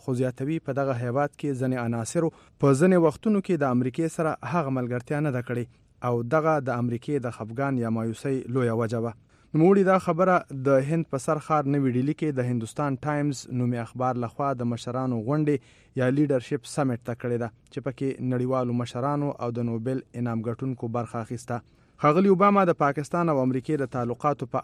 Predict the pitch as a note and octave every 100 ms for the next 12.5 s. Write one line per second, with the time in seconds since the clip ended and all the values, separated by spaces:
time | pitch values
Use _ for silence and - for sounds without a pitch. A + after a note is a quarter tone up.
0 | C#3+ C#3+ C3+ C3+ D3+ D3 - E3 D#3+ D#3
1 | D3 - C3 - A#2+ - A#2+ A2+ A#2+ -
2 | D#3 D#3 - D3 B2 A#2+ D3 D3 C#3 -
3 | A#2+ A2+ A2+ C3+ B2 A#2 D#3+ E3+ E3 D#3+
4 | - _ _ C3+ C#3 C3+ F3+ E3+ D3+ B2+
5 | B2+ B2 - D3+ B2+ B2+ C3 C#3+ - A#2
6 | B2+ B2 D3 D3 - C#3 C#3+ E3+ B2+ C#3
7 | - C#3 C3+ D3+ - B2 A#2+ A#2 C#3 C3+
8 | A#2+ A#2 A2+ C3+ B2 A#2 A2+ A2+ - A#2
9 | A2+ A#2 _ _ _ C3+ C#3 C3+ C3+ C#3
10 | C3+ D3+ - E3 F3 E3 D#3+ C#3 B2+ B2+
11 | B2 B2 D3+ D3+ D3 - C#3 C3 - E3
12 | - A#2+ B2 - A#2+